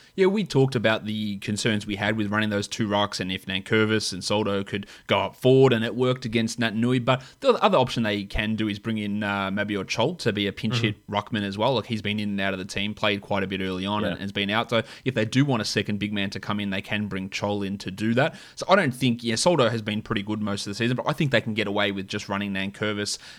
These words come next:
Speaker 1: and then throwing, yeah, Chol in there if necessary, uh, as a second ruckman. But I don't think it's horrible for Soldo. I don't think it's a complete disaster for Richmond. The Lynch injury, of, of course, is something they're gonna watch, and I'm pretty sure he won't play,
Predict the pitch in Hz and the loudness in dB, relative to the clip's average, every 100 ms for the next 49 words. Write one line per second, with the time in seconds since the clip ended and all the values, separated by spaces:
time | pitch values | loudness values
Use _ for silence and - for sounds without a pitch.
0 | - - 101 101 104 104 - 104 101 101 | -4 0 0 0 -4 -6 -4 -2 -2 -2
1 | 98 101 - 104 101 101 98 98 90 - | -4 -6 -2 -2 -2 -4 -4 -6 -8 -8
2 | 98 101 107 - 98 98 92 85 - 104 | -8 -6 -6 -2 -2 0 -2 -2 -4 -6
3 | 98 - 98 98 98 - 104 113 139 143 | -4 -4 -4 -4 -4 -4 -2 2 4 4
4 | 135 135 117 - 107 101 - - 123 117 | 2 -2 -4 -8 -8 -4 -4 -2 2 2
5 | 104 - - 135 131 127 120 120 107 98 | 2 -2 0 2 2 2 0 0 -4 -6
6 | - 101 101 101 - - - - 101 - | -4 0 0 0 -6 -20 -16 -10 -8 -4
7 | 113 95 101 104 104 101 98 - 98 117 | -4 -4 -2 2 2 0 -4 -4 -2 -2
8 | 131 123 104 113 135 135 110 98 87 98 | 2 0 2 4 4 2 0 0 -2 -4
9 | - 98 107 98 95 - 98 95 98 95 | -10 -6 -4 -4 -4 -4 -6 -6 -8 -8
10 | 98 104 107 104 123 98 98 - 101 110 | -6 -4 -4 -2 -2 -2 -4 -2 -2 0
11 | 104 98 - 98 | -2 -4 0 0